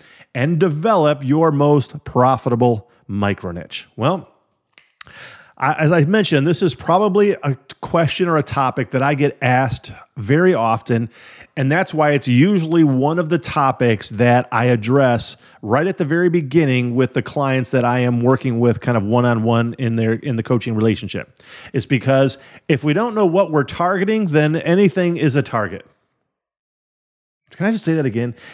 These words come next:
If you don't know what you're targeting, everything's a target.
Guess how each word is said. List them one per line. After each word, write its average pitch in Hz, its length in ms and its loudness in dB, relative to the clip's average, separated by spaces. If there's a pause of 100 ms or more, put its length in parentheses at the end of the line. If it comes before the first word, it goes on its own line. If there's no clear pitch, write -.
If 143 180 0
you 131 140 6
don't 220 380 0
know 247 120 2
what 202 240 0
you're 180 160 0
targeting, 170 720 -2
everything's 190 800 0
a 120 80 0
target. 101 480 -6